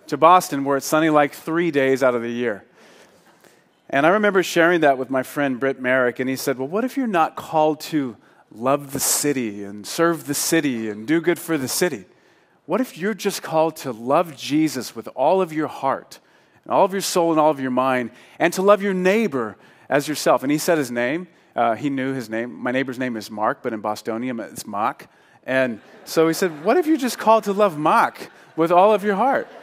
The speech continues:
as your neighbor?" And you know, since then, I've come to believe that the heart behind Christian mission is something so much more relational, so much more simple,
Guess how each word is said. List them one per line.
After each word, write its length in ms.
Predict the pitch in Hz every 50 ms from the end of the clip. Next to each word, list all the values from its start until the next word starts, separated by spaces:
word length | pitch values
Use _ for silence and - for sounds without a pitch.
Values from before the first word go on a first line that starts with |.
| - - - - - - - - - - - - -
as 240 | - 165 202 226 190
your 100 | 226 220
neighbor?" 580 | 214 202 202 220 262 294 - 175 147 117 - - - - _ - - _ _ _ _ _ _ _ _ - - - - _ _ _ _ _ _ _
And 160 | - 139 151
you 60 | 165 170
know, 160 | 175 175 175
since 340 | 165 - 196 196 208 - -
then, 300 | - 160 180 190 170 151
I've 320 | 123 139 151 175 180 -
come 260 | - - 190 196 190
to 100 | - 170
believe 420 | 147 143 139 139 151 160 160 139 139
that 180 | 143 131 -
the 100 | - 120
heart 560 | 110 - - - 160 165 185 208 202 - - - _
behind 800 | - 147 123 - - 160 175 180 175 156 135 123 117 113 110 104 - - - - _ -
Christian 760 | - - - - 180 175 - - - - 185 180 185 185 170 - - - _
mission 680 | 131 143 160 180 190 185 - - 151 139 127 123 123 127 - -
is 120 | - 147 143
something 460 | - - 175 170 156 - 156 143 135
so 300 | 131 - - 175 170 185
much 280 | 196 208 202 - -
more 320 | 165 160 160 165 170 185 196
relational, 680 | 202 196 170 156 143 147 151 - - 143 123 104 90 - _ _ - - - _ _
so 260 | - - - - 185 185
much 260 | 190 185 170 - -
more 360 | 143 139 143 160 175 196 208
simple, 800 | - - - - - 190 190 196 175 - - 147 120 90 - -